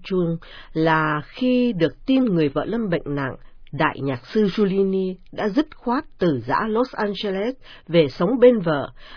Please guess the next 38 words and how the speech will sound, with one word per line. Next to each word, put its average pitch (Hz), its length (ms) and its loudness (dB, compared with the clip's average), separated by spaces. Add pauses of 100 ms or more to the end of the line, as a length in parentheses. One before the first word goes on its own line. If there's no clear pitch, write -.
(120)
và 147 120 0
ông 208 220 0
đã 185 120 2
nói 214 240 2
với 269 160 4
Myung 196 380 2
rằng, 139 260 -6 (640)
"Nhà 165 240 2 (100)
tôi 190 480 4
đã 151 160 2
hy 220 240 2
sinh 214 300 0
xưa 208 240 2
nay 196 380 -2
cho 220 120 0
nghề 180 240 4
nghiệp 135 260 -4
của 117 180 -12
tôi. 185 300 -4 (560)
Giờ 165 320 4
đây 247 340 0 (200)
đã 147 180 -2
đến 220 180 2
lúc 269 240 0
tôi 208 220 4
hy 262 160 4
sinh 262 360 4
nghề 180 160 6
nghiệp 139 280 -2
riêng 247 320 6
mình 151 220 0 (320)
để 147 480 0
chọn 170 240 2
nàng 147 440 -2 (200)
về 151 240 4
sống 180 380 0
với 254 140 4
nàng." 147 280 -4